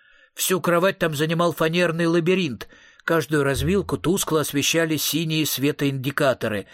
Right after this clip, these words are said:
а сверху всю конструкцию покрывал лист плексиглаза. «Ультрафиолетовые сиды не дают им обращаться в туман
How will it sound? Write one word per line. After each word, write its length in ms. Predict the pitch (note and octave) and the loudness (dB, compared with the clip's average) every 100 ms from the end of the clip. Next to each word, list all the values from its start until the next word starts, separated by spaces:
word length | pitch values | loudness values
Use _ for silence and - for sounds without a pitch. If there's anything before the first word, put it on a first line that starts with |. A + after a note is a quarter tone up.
| - - | -20 -14
а 140 | - B2 | -4 -2
сверху 480 | - D3+ - - B2 | 0 0 0 0 -4
всю 200 | - C3 | -2 -2
конструкцию 640 | B2+ - C3+ A#2+ - G#2+ | -4 -2 -4 -4 -6 -4
покрывал 580 | A#2+ A2+ A2+ C3+ F#3+ - _ _ - | -4 -2 0 0 0 -4 _ _ -8
лист 380 | A2 D#3 - - | -2 -2 -2 -4
плексиглаза. 760 | C#3+ - D#3+ C3+ A2+ F#2 F2 - _ _ _ _ _ _ _ - | -4 -2 -2 0 -2 -2 -12 -16 _ _ _ _ _ _ _ -2
«Ультрафиолетовые 960 | F#3+ - F#3+ F#3 G3+ G#3 G#3 G3 G3 | -2 0 -2 0 2 2 0 0 0
сиды 400 | - A3 G#3+ C#3+ | 0 -2 0 0
не 120 | A#2+ | -2
дают 380 | D3+ E3 F#3+ F#3+ | 0 0 0 -2
им 100 | F3 | 0
обращаться 580 | F3 E3 D#3+ F#3+ - F#3 | 0 0 0 -2 -2 -6
в 40 | |
туман 420 | - E3+ G3 G3+ | -2 0 2 0